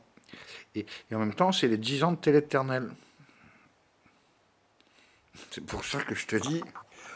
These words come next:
on va les griller à sec, les salopios. Non, le temps n'est pas de l'argent, plutôt de l'espace-temps. Supprimons l'argent et il nous restera le temps de vivre dans l'espace.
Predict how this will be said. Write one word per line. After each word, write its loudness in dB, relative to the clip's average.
on 10
va 12
les 4
griller 6
à 10
sec, 0
les -6
salopios. -2
Non, 6
le 8
temps 4
n'est 4
pas 2
de 0
l'argent, 4
plutôt 4
de 6
l'espace-temps. 0
Supprimons -4
l'argent 2
et 0
il 0
nous -4
restera 2
le 8
temps -2
de -2
vivre -6
dans -2
l'espace. 2